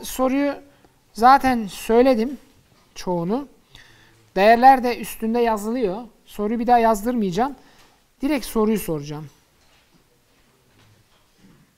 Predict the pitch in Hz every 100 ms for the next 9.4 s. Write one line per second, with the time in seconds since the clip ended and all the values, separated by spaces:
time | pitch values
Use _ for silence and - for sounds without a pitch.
0 | _ _ _ _ _ _ _ _ _ -
1 | - - _ _ _ _ _ _ _ -
2 | 170 - - - _ _ _ _ _ _
3 | _ _ _ _ _ _ _ _ _ _
4 | _ _ _ _ _ _ - _ _ _
5 | _ _ _ _ _ _ _ _ _ 214
6 | 170 - - 262 277 233 240 320 - _
7 | _ _ _ 240 277 285 262 277 311 -
8 | 220 - 247 240 269 254 254 254 277 226
9 | 196 277 311